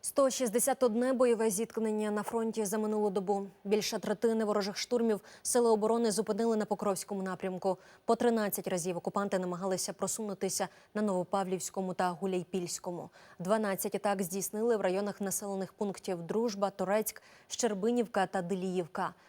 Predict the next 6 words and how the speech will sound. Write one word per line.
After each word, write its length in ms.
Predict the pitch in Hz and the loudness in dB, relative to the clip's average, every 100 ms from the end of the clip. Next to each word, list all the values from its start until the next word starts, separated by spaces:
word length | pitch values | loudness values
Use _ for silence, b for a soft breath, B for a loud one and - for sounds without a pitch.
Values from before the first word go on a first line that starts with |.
| B | B
Ще 280 | - - 233 | -16 -2 0
дев'ять 380 | 202 190 175 - | 2 0 0 -4
поблизу 520 | 190 190 196 196 233 - | -4 -2 -2 -2 -2 -4
Оріхово-Василівки, 1200 | 202 202 - 190 180 180 - 233 240 208 220 202 | -4 -4 -4 -6 -4 -4 -2 0 0 0 -2 -2
Часового 600 | - 214 - 180 175 185 | -2 -2 -2 -4 -4 -2
Яру, 400 | 208 220 202 | 0 0 2